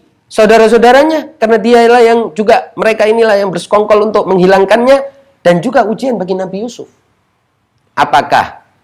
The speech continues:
dia tetap dalam komitmennya dan mereka semua tetap dalam komitmennya atau tidak? Nah,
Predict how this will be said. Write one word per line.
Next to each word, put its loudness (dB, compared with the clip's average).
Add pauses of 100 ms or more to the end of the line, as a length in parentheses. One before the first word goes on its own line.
(640)
dia 0
tetap -4
dalam -4
komitmennya 0 (480)
dan 0
mereka 0
semua -10
tetap -8
dalam -8
komitmennya -10
atau -18
tidak? -20 (480)
Nah, -14